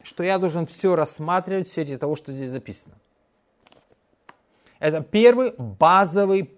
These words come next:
путь отношений — через записанное Слово. Следующий — это через Слово в Духе. Первый — через записанное Слово Божие. Это остается всегда базовый.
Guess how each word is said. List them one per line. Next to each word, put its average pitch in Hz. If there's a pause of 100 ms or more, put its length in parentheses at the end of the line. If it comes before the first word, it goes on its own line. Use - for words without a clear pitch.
(160)
путь - (160)
отношений — 120 (240)
через 143
записанное 202 (400)
Слово. 92 (1160)
Следующий — 247
это 156
через 185
Слово 202
в 185
Духе. 185 (1400)
Первый — 269 (140)
через 156
записанное 131
Слово 92
Божие. 95
Это 170
остается 180
всегда 170
базовый. 104